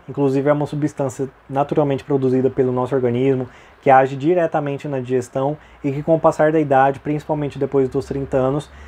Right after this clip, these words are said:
as pessoas vão ficando cada vez mais deficientes porque vão produzindo cada vez menos. Então, não diria todos, mas boa parte se,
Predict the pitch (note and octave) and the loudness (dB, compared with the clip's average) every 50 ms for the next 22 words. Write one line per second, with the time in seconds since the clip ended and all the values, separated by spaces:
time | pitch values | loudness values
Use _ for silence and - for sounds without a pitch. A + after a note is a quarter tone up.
0 | - - - B2+ - - D3+ C#3+ - D#3 C#3+ C#3 C#3+ D3 C#3+ - - C#3+ C#3 C3+ | -14 -6 -4 -4 -2 0 0 0 2 4 4 4 2 0 -2 -2 -4 -4 -2 0
1 | - C#3+ C#3+ C#3 C3+ C#3 C3+ C3 C#3 C#3 C#3 C3+ C#3+ C#3+ C#3 - - C3+ C3+ C#3 | 0 0 0 2 2 2 0 0 0 -2 -2 0 -2 -2 -4 -4 -6 -6 -6 -6
2 | - - D#3 D3 - E3 D3+ D3+ D3 D3+ D#3+ D#3+ D3 D3 C#3+ C#3+ D3 C#3 - D3 | -6 -8 -10 -8 -6 -4 -2 -2 -2 0 0 -2 0 -2 -4 -4 -4 -2 -2 -2
3 | C#3 C#3+ C3+ D3 D3 D3+ D3+ D3+ D3+ C#3+ B2+ A2 G#2 - - - - - - - | 0 0 0 2 0 0 0 -2 0 0 0 0 -2 -6 -10 -20 -20 -20 -20 -18
4 | - A#2+ A2 C#3 C#3 D3 D#3 D#3 D#3 D3+ - _ _ _ _ - D3 C#3 C#3 D3+ | -10 -2 4 4 4 4 4 0 -2 -6 -10 _ _ _ _ -12 -6 -2 0 2
5 | E3+ F#3+ F#3+ G3+ F#3+ G3 G3 G3 - C#3 C3 A#2 B2 B2+ C3 C3 B2+ B2+ C#3 D#3 | 2 2 4 4 4 4 4 4 4 4 4 2 0 -2 -2 -2 -2 -2 -2 -2
6 | E3+ - D3+ C#3 C#3+ C#3 - - - D#3 D3+ D#3 D#3 D#3 D3 C#3+ C#3 C3 B2 A#2 | 0 0 0 0 0 -2 -6 -14 -10 -6 -4 -2 -2 -2 -2 -2 -4 -4 -4 -6